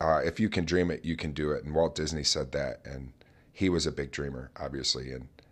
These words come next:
I'm sure that a lot of people thought he was crazy when he said he wanted to build an amusement park out in the swamps of Florida, and before that, his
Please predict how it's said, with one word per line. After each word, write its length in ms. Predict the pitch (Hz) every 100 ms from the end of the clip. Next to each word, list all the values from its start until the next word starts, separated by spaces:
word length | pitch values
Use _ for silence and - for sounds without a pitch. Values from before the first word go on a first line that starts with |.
| - -
I'm 120 | - 92
sure 240 | - 120
that 140 | 98
a 40 | 90
lot 180 | 95 92
of 80 |
people 200 | - 95
thought 200 | 87 92
he 80 | 90
was 140 | 85 -
crazy 420 | - 92 85 85
when 160 | 80
he 60 | 82
said 200 | - 82
he 80 | 78
wanted 260 | 80 78
to 60 | 76
build 200 | 73 85
an 60 | 76
amusement 440 | 76 82 80 71
park 260 | - 76 -
out 140 | 76
in 80 | 69
the 100 | 71
swamps 720 | - - 82 82 - - -
of 180 | 71 69 - _ - - -
Florida, 500 | - 98 101 - 73 - - - - - - -
and 120 | 90
before 320 | 82 - 78
that, 320 | 73 76 -
his 300 | 80 76 71